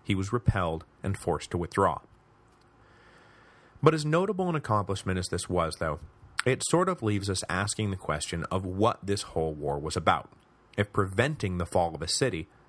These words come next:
turns out to be the big upshot of it all. To put it another way, for thirteen years, blood and treasure was expended in massive quantities on both sides, and in the end,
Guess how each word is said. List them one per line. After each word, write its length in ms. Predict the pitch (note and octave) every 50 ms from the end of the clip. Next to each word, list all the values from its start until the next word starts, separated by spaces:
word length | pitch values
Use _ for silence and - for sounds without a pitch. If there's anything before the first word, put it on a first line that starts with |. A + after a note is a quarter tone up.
| - -
turns 260 | - A2+ G#2+ G#2+ G#2+
out 200 | F#2+ F2+ - -
to 80 | -
be 240 | E2+ - D#2 D2 D2+
the 100 | D2+ -
big 280 | D2 E2+ D#2 D2+ D2+ - -
upshot 400 | - - - - - - C2 C#2
of 100 | C#2 -
it 60 | D2
all. 160 | - - - - - - _ _ _ _ _ _ _ _ _ - - _ _ - - - - -
To 80 | - B2
put 160 | - D#3 E3
it 120 | E3+ D3
another 320 | C3+ B2 C3+ D3+ C3+ G#2+ F2+
way, 220 | F2 D#2 D#2 D#2+ - - - - - - - - -
for 140 | - B2+ B2+
thirteen 440 | A#2+ D3 F3 E3 - - D#3 D3+ C3+
years, 360 | G2+ F2 E2+ E2 D#2+ - - - - -
blood 320 | - G#2 G#2 A2+ B2+ C#3 - -
and 120 | B2 B2+
treasure 400 | A#2 - - F#2 E2+ E2 F2+ F2
was 160 | E2+ F2 E2+ F2
expended 500 | E2+ - - - G2 F#2 F2+ F2+ F2 -
in 280 | - F#2 F#2+ F2+ E2+ E2+
massive 400 | F2 F#2 G#2 B2 - A#2 A2 -
quantities 520 | - G2+ F#2+ F2+ F2 E2+ D#2+ D#2+ E2 -
on 160 | E2 D#2+ E2
both 240 | E2 F2 F2+ F2+ -
sides, 380 | - - D2+ C2 - - - - - - - - _ - -
and 180 | - - F#2+ -
in 160 | A2 C3 D3
the 140 | D3+ C#3 -
end, 300 | D#2 E2+ D#2+ D#2+ E2+